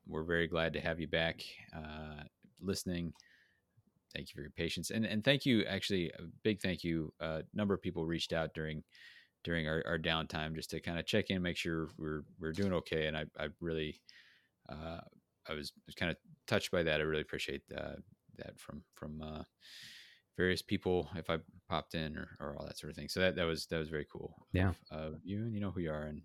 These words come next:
Speaker 1: and it's much appreciated. Uh, thanks also to the people who are still on the, the Patreon. We have a, we have a, uh, Patreon for the Mortal Realms Network, and we've had some people who,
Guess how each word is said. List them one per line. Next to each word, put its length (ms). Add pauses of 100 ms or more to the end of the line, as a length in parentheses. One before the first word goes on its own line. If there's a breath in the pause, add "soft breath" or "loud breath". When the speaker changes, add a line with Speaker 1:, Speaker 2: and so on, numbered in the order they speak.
(120)
Speaker 1:
and 260
it's 140
much 140
appreciated. 480
Uh, 180
thanks 180
also 260
to 260
the 100
people 280
who 60
are 100
still 260
on 160
the, 240 (460 soft breath)
the 60
Patreon. 320
We 100
have 120
a, 180
we 100
have 100
a, 160 (180)
uh, 200 (120)
Patreon 500
for 360 (520 soft breath)
the 200
Mortal 280
Realms 280
Network, 380
and 100
we've 120
had 180
some 120
people 240
who, 240